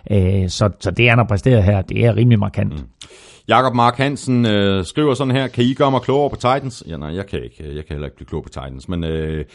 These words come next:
Speaker 2: med to sejre i træk, øh, der kan det godt undre mig lidt, at de ikke noget tidligere begyndte at spille Exotic Smash Mouse.
Speaker 1: Mm.
Speaker 2: Det skriver, det skriver <laughs> Jakob faktisk. Med smadremus nummer et, Derrick Henry, har Mike Vrabel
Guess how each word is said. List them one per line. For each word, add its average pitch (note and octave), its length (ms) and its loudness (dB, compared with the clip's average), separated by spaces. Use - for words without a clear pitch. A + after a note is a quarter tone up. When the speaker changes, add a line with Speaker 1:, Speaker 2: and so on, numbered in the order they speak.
Speaker 2:
med G#2+ 100 -2
to F#3 200 4
sejre C3+ 300 2
i A#2+ 40 -2
træk, D3+ 400 -4
øh, G#2 260 0
der A2 80 -4
kan A2+ 100 -8
det G#2+ 80 -6
godt A2+ 180 -2
undre B2+ 280 0
mig G2+ 120 0
lidt, B2+ 340 0
at G2 220 -8
de G2 160 0
ikke A2+ 180 -2
noget F#2 260 0
tidligere F3 460 0
begyndte G2 300 -4
at - 40 -8
spille A#2 400 0
Exotic B2 400 2
Smash A#2+ 360 -4
Mouse. - 640 -2
Speaker 1:
Mm. A#2 260 -2
Speaker 2:
Det C3+ 140 4
skriver, A#2+ 240 0
det B2+ 120 2
skriver C#3 340 0
<laughs> A2+ 220 0
Jakob D3+ 500 2
faktisk. - 680 -4
Med D#3+ 420 4
smadremus C#3+ 800 2
nummer A#2 240 0
et, C3 240 0
Derrick B2+ 360 2
Henry, C3 460 0
har A#2+ 220 -2
Mike G#2 360 -2
Vrabel A#2+ 300 0